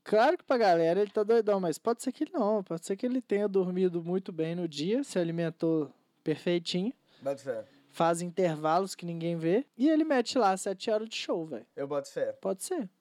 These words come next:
Speaker 1: E aí a, aí a marca dele é fazer long set.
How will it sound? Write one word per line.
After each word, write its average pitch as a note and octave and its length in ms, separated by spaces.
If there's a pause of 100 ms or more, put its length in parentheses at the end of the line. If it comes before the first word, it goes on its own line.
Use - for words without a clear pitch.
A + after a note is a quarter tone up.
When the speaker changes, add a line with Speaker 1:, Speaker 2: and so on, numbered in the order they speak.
(220)
Speaker 1:
E F3+ 140
aí F#3+ 340 (160)
a, F3+ 260
aí G#3 520
a E3+ 160
marca G3 500
dele F#3 500
é D3+ 220
fazer F#3+ 360
long G#3 240
set. - 460